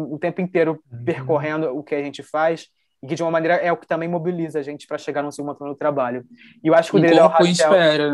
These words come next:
Speaker 3: né? Assim.
Speaker 1: Sim.
Speaker 2: Ah, porque não tá marcado necessariamente o, o fim, é isso?
Speaker 3: Não.
Speaker 2: Assim, tá
Speaker 1: Não.
Speaker 2: mais ou menos. Muito legal.
Speaker 3: A gente tá sempre nesse estado de atenção e de
Speaker 2: Uhum.
Speaker 3: e preparado pra que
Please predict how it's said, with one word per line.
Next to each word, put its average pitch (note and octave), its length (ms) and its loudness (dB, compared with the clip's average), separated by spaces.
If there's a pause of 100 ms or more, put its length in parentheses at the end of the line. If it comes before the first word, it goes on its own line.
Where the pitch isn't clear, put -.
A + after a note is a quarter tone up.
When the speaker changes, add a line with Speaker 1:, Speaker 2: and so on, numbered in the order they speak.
Speaker 3:
né? C3+ 80 -2
Assim. C#3 200 -14 (220)
Speaker 1:
Sim. A#2+ 180 -12 (460)
Speaker 2:
Ah, E3 340 -2
porque E3 220 -6
não D#3+ 120 -4
tá E3+ 140 -2
marcado D#3+ 680 -6
necessariamente C#3+ 800 -8
o, B2+ 380 -12
o B2+ 160 -14
fim, A#2+ 220 -10
é C3 160 -2
isso? C3 180 0
Speaker 3:
Não. B2+ 100 -6
Speaker 2:
Assim, C3+ 220 -12
tá C#3+ 120 -6
Speaker 1:
Não. C3+ 100 -2
Speaker 2:
mais D#3 160 -4
ou D3+ 80 -4
menos. D3 240 -8 (1200)
Muito C3 260 -10
legal. C#3 260 -4
Speaker 3:
A A#2+ 40 2
gente C3 180 2
tá C#3+ 120 2
sempre C#3 280 2
nesse D#3 220 2
estado D#3 380 0
de C#3+ 260 -6
atenção C#3+ 760 -6
e B2 140 -6
de B2 280 -6
Speaker 2:
Uhum. B2 100 -8
Speaker 3:
e B2+ 40 -6
preparado C3+ 600 -2
pra C#3 160 -12
que C3+ 280 -6